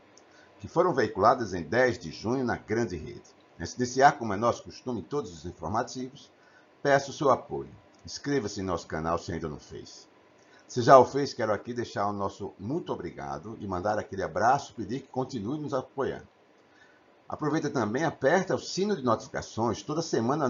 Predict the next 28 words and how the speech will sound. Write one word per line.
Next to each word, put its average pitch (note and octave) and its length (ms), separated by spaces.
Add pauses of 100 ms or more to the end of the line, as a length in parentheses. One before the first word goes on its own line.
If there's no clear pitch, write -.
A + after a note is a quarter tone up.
(140)
vídeos B2 380
novos G2+ 380
sobre A2 200
os - 60
mais C3+ 260
diversos B2 540
temas C3+ 440
que - 140
se G2 160
relacionam A#2 800 (480)
com B2+ 80
o - 20
Sistema C3+ 380
Nacional A#2 500
de B2 60
Ciência, G#2+ 560
Tecnologia G#2+ 540
e - 20
Inovação A2 440
Brasileiros. A#2+ 640
Nesse A2+ 260
particular, G#2 540
somos G2 340
pioneiro B2 600
em G#2+ 60
diversidade A#2+ 840
de B2 140
assuntos. - 760